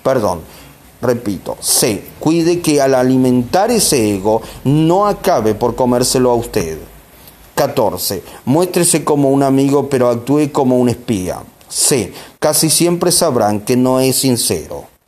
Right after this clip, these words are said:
Quince. Aplaste por completo a su enemigo. C. Hágase amigo de sus enemigos cada que pueda.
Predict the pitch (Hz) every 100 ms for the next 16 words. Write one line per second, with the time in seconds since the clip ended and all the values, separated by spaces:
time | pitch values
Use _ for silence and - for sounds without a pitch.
0 | _ _ _ - - - - - - 156
1 | 143 113 - 92 - - - - 143 -
2 | 180 190 196 185 151 151 135 160 151 165
3 | 143 139 120 120 107 90 82 - - -
4 | - 113 - - - - 156 196 196 -
5 | 180 165 160 156 165 120 110 110 - 117
6 | - 123 120 120 135 143 139 - 143 143
7 | 135 123 - - - - - - - -
8 | - - - - - - - 151 123 113
9 | 92 80 80